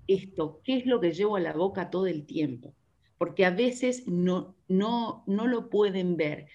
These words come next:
Y después tener un poco el autocontrol de lo que estoy ingiriendo. Pero para tener el autocontrol tengo que estar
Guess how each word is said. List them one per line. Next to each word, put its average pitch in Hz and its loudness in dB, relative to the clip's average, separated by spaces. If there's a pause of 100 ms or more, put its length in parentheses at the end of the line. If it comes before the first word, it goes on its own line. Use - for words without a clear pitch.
(220)
Y 202 -4
después 269 2 (300)
tener 220 0
un 170 -2
poco 165 -2
el 156 -2
autocontrol 156 -2 (340)
de 165 4
lo 160 2
que 156 -4
estoy 175 2
ingiriendo. 139 -8 (440)
Pero 185 4
para 185 4
tener 214 2
el 254 0
autocontrol 220 -2
tengo 208 -4
que 170 -10
estar 208 -2